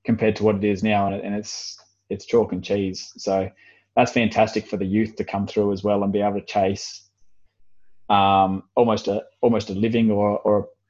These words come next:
a portion of living through surf ski racing or through the sport. And, um,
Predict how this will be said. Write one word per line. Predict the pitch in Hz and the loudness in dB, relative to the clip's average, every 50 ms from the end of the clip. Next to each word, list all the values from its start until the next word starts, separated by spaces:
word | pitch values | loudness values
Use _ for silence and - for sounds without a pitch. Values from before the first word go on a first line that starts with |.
| _ - - | _ -10 -10
a | - | -8
portion | - - 123 120 117 - 107 | 0 4 4 4 4 2 -4
of | 104 101 113 | -4 -2 0
living | 110 110 104 113 107 104 101 101 - _ _ _ _ _ _ _ _ - | 0 0 2 2 0 0 0 -2 -6 _ _ _ _ _ _ _ _ -6
through | - - 117 107 104 104 98 - _ - | 2 4 4 4 4 2 -2 -6 _ -6
surf | - - 107 104 | 0 0 0 0
ski | - - 101 101 | 0 -2 -4 -2
racing | 101 101 104 104 - 107 | -2 -2 -2 -2 -4 -4
or | 101 98 98 | -4 -4 -4
through | - - 107 101 | -2 0 0 0
the | 98 | 0
sport. | 98 - - - - 113 110 104 104 104 - | -6 -12 -10 -2 2 4 4 4 4 0 0
And, | 104 107 107 101 110 | 0 2 2 2 2
um, | 107 107 107 101 101 110 - | 0 0 2 0 0 -2 -2